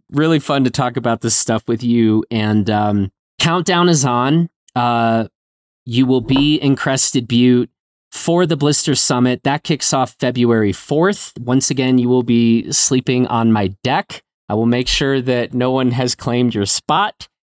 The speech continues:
And, uh, I'm really looking forward to that. And we can also say, um, Red Gerard is going to be, like, the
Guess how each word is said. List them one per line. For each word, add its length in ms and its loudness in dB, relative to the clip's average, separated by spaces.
And, 400 0
uh, 380 0
I'm 180 0
really 200 2
looking 260 -2
forward 280 0
to 80 0
that. 260 0
And 300 0
we 100 2
can 140 2
also 320 2
say, 600 -2
um, 500 0
Red 260 0
Gerard 720 2
is 180 0
going 320 0
to 240 -6
be, 600 0
like, 180 -2
the 200 0